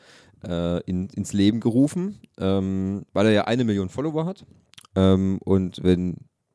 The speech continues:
hat er auf unicef eine Seite hochgeschaltet und wenn jeder nur ein Euro spendet, dann hat er eine Million Euro, die er nachher an unicef spendet für notleidende Kinder.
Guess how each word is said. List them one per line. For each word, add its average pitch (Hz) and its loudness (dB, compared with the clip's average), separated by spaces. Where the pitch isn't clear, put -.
hat 85 -2
er 85 2
auf 82 -2
unicef 107 0
eine 85 -10
Seite 123 0
hochgeschaltet 139 -2
und 104 -6
wenn 95 0
jeder 117 0
nur 104 -2
ein 95 0
Euro 131 4
spendet, 170 -2
dann 92 -4
hat 98 0
er - -2
eine 110 4
Million 101 2
Euro, 143 2
die 123 -2
er 107 2
nachher 107 -2
an 101 -2
unicef 107 -2
spendet 101 2
für 90 2
notleidende 87 -2
Kinder. 85 -14